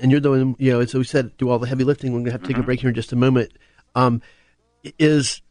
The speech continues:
Speaker 1: is they can u-, then they can utilize and enjoy those th-, those cherished memories in so many more different ways.
Speaker 2: Correct.
Speaker 1: And you'll just have to go to the closet, bring out the box, and look at it.
Speaker 2: Mm-hmm.
Speaker 1: They can, uh, you put it on their computer and, and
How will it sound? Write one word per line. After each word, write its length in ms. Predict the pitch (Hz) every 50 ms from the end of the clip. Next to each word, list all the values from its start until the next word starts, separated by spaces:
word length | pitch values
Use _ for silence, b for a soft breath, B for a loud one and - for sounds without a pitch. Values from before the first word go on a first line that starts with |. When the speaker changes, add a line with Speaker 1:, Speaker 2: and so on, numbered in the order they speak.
| _ _
Speaker 1:
is 240 | 147 147 147 -
they 100 | - 156
can 240 | 156 - 156 151 147
u-, 120 | 147 151 156
then 180 | - 156 170 196
they 120 | 190 185 175
can 220 | 170 - 156 147
utilize 760 | 147 147 175 185 180 160 156 147 147 143 139 127 - - - - -
and 100 | 135 135
enjoy 420 | 135 131 123 - 156 175 190 180
those 280 | 165 151 135 135 - -
th-, 180 | - - 156 -
those 280 | - 135 131 131 123 -
cherished 380 | - - - 170 156 147 - 165
memories 260 | 170 180 175 151 127
in 140 | 156 143 131
so 300 | - - - 175 175 180
many 220 | 180 170 170 160
more 280 | 156 156 160 160 170 175
different 400 | 160 147 170 165 - - 156 143
ways. 480 | 151 170 190 190 165 127 113 - - -
Speaker 2:
Correct. 260 | - - 104 135 147 147
Speaker 1:
And 60 | 143
you'll 120 | 151 160 156
just 160 | 160 151 -
have 160 | 170 165 -
to 80 | - 151
go 140 | 139 160
to 120 | 160 151 151
the 80 | 143
closet, 420 | 147 - - 156 151 156 135 156 117
bring 200 | - 151 156 151
out 140 | 143 143 -
the 80 | 156
box, 300 | 127 139 143 143 - -
and 120 | 151 143 139
look 160 | 160 185 -
at 160 | 180 156 143
it. 160 | 143 135 120 B B B B B
Speaker 2:
Mm-hmm. 100 | B -
Speaker 1:
They 100 | 95 139
can, 220 | 147 - 156 147 147
uh, 180 | 143 143 143 139 -
you 120 | 151 147
put 180 | 143 - - 160
it 80 | 165 165
on 80 | 170
their 120 | 170 165 160
computer 540 | - 165 151 - - 175 190 208 196 160
and, 140 | 139 131 127
and 340 | 123 135 135 131 127 - -